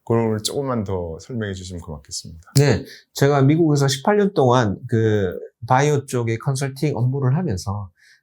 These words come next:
Speaker 2: 어, 물론 신약 쪽에 많은 네트워크 형성이 됐지만 또, 어, 전체적인 제약 시장 또 제네릭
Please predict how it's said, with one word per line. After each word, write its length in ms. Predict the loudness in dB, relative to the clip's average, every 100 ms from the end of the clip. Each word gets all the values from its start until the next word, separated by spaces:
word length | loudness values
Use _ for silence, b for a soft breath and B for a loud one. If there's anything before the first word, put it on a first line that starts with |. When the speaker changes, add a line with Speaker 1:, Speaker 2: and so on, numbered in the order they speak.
| _
Speaker 2:
어, 280 | -10 -6 -2
물론 220 | 0 0
신약 480 | 0 0 0 -4 -2
쪽에 520 | 0 2 4 2 0 -2
많은 380 | -2 0 0 0
네트워크 360 | 0 -2 0
형성이 400 | 2 2 0 0
됐지만 640 | -2 -4 -4 -6 -4 -6 -8 b b b _ -2
또, 520 | 2 4 4 2 -4 -12
어, 320 | -8 -6 -4
전체적인 840 | 2 4 4 2 0 0 -2 -4 -10 _ _
제약 280 | -2 -2 -2
시장 520 | -6 -6 -6 -6 -6
또 160 | -6 -6
제네릭 560 | 0 2 2 2 0